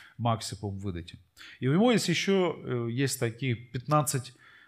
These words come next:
э, позиций, э, у Маслоу, э, как у, э, человека, который, собственно, ну, в научной литературе известен, есть пятнадцать позиций, которые говорят о психологической зрелости. Не в целом, да,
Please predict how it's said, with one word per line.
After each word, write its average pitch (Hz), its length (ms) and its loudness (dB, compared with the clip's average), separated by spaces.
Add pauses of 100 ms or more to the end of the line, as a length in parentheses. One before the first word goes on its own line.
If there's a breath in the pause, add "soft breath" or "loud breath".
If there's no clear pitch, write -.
э, 113 260 -2
позиций, 123 880 2
э, 110 220 -2
у 107 160 -4
Маслоу, 127 720 0
э, 107 460 0 (220)
как 107 260 -4 (100)
у, 101 420 -6 (1080 loud breath)
э, 107 140 -2
человека, 131 400 6
который, 127 380 2
собственно, 107 600 -2 (160 loud breath)
ну, 113 220 -4
в 107 380 -10
научной 131 380 4
литературе 123 540 2
известен, 127 380 0
есть 117 260 -2
пятнадцать - 420 -2
позиций, 127 440 2
которые 117 360 -2
говорят 120 280 0
о 131 120 0
психологической 120 800 -2
зрелости. 90 480 -8
Не 127 60 2
в - 60 -6
целом, 190 480 0
да, 160 200 2